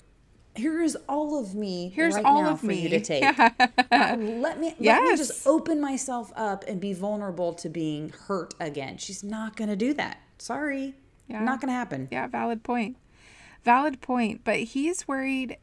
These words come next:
Speaker 2: that Kara isn't over her past relationships, and he doesn't want to push her, but he wants to know that she can fully trust him, which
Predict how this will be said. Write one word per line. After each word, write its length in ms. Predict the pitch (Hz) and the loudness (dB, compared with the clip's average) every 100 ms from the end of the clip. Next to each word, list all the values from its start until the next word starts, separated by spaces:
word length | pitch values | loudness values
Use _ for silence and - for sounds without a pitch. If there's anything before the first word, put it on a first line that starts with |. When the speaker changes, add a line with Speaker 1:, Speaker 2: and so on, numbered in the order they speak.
| _ | _
Speaker 2:
that 420 | 202 180 196 - - | -14 -6 -4 -4 -8
Kara 360 | 208 196 196 - | -8 -4 -6 -4
isn't 280 | 208 196 - | -6 -6 -6
over 340 | 180 190 180 | -8 -6 -8
her 140 | 180 170 | -8 -10
past 380 | - 170 - | -10 -10 -10
relationships, 840 | - - - - - - - - - | -10 -10 -10 -12 -12 -10 -10 -12 -12
and 220 | - 196 | -8 -8
he 140 | - 208 | -8 -6
doesn't 320 | 208 214 - | -6 -6 -6
want 300 | 208 208 - | -2 -4 -4
to 80 | 208 | -12
push 280 | - 202 - | -8 -10 -6
her, 180 | 269 285 | -6 -4
but 260 | 262 220 - - - - - - _ _ | 0 -2 -4 -20 -20 -20 -20 -20 _ _
he 240 | - 277 | -4 -2
wants 300 | 294 311 247 - | 0 -2 -4 -4
to 80 | |
know 220 | 240 233 226 | 0 0 -2
that 160 | - | -4
she 260 | - - 220 | -6 -4 -4
can 220 | - 208 | -2 -4
fully 340 | - 196 185 | -2 -2 -2
trust 380 | 175 - - - | -4 -4 -6 -6
him, 300 | 180 - - - | -6 -8 -10 -6
which 220 | 277 | -4